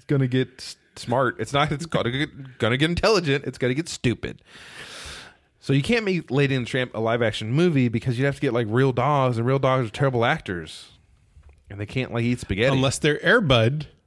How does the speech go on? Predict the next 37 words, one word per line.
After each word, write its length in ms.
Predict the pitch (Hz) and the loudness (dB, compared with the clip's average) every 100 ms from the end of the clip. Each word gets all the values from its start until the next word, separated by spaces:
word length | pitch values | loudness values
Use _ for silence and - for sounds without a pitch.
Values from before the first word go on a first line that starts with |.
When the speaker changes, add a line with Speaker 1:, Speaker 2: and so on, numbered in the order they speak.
| _ | _
Speaker 1:
Air 160 | - 113 | -6 -2
Bud's 240 | 113 107 | -2 -4
a 20 | |
terrible 320 | 92 - 90 139 | -8 -8 0 2
Speaker 2:
And 120 | 120 | 4
they're 120 | 113 | 4
the 80 | 117 | 4
Speaker 1:
actor. 100 | 110 | 4
Speaker 2:
greatest. 600 | 113 95 104 - - - _ _ _ _ _ _ _ | 4 4 -2 -8 -12 -16 _ _ _ _ _ _ _
Speaker 1:
Cruella. 640 | - 113 107 101 85 87 | -6 0 2 4 0 -2
They're 140 | - 95 | -4 -2
making, 480 | 95 92 92 85 87 _ _ _ _ _ _ _ _ | -2 -4 -8 -10 -14 _ _ _ _ _ _ _ _
they're 80 | 92 | -6
Speaker 2:
Why? 120 | 85 92 | -2 0
Speaker 1:
making 160 | 117 | 0
a 20 | |
Cruella 320 | 95 - 101 117 | -2 -2 2 2
Speaker 2:
Why 140 | 202 | 2
are 20 | |
Speaker 1:
film. 100 | 220 | 2
Speaker 2:
we 80 | 208 | 2
doing 320 | 175 208 208 | 2 2 0
this? 220 | 123 101 175 | -2 -4 -4
Why? 380 | 175 196 131 - | 0 2 0 -2
Speaker 1:
Prince 240 | - 123 113 | -4 -4 0
Speaker 2:
Why? 80 | 147 | 0
Speaker 1:
Charming, 400 | 127 120 87 85 | 2 0 -4 -4
also 320 | 107 127 - | -4 -2 -2
a 80 | 104 | -2
movie 240 | 98 95 90 | -2 -2 0
that's 400 | 85 - - - | -2 -4 -12 -12
in 260 | 104 95 | -10 -8
development. 540 | 85 90 85 76 80 - _ _ _ | -6 -2 -2 -4 -8 -12 _ _ _
Fantasia. 580 | - 104 131 127 110 85 | -8 -4 -2 -2 -2 -4
Disney 340 | 160 233 320 | 0 0 0
is 160 | 226 165 | 0 0
going 480 | 135 139 131 117 | 2 2 0 -2